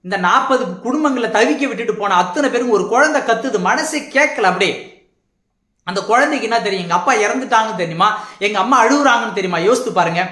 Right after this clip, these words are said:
ஒரு குழந்தை பன்னெண்டாவது படிக்கிறது, அதுக்கு ஃபீஸ் கட்டணும் இல்லாம வெறும் நிதி உதவி பத்து லட்ச ரூபா கொடுத்தா மட்டும் போதாது. அதனால இந்த குடும்பங்களுக்கு ஏதாவது பண்ணுங்க. தயவு செஞ்சு இந்த கள்ளச்சாராயத்தை ஒழிக்கிறதுக்கு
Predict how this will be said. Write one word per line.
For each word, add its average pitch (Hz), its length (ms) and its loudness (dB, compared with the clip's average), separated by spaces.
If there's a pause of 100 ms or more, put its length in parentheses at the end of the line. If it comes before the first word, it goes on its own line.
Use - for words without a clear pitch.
(140)
ஒரு 226 220 4
குழந்தை 254 320 2
பன்னெண்டாவது 254 520 2
படிக்கிறது, 196 460 -2
அதுக்கு 175 220 -6
ஃபீஸ் 311 240 0
கட்டணும் 226 320 -6
இல்லாம 175 280 2 (480)
வெறும் 208 300 0
நிதி 226 160 -4
உதவி 233 300 0
பத்து 185 260 -2
லட்ச 220 220 -2
ரூபா 240 140 4
கொடுத்தா 294 420 2
மட்டும் 285 340 0
போதாது. 214 380 2 (1300)
அதனால 180 360 0
இந்த 180 200 -2 (140)
குடும்பங்களுக்கு 240 600 0
ஏதாவது 208 260 4
பண்ணுங்க. 190 280 0 (380)
தயவு 185 220 -2
செஞ்சு 247 140 -6
இந்த 247 120 0
கள்ளச்சாராயத்தை 220 840 0
ஒழிக்கிறதுக்கு 240 680 2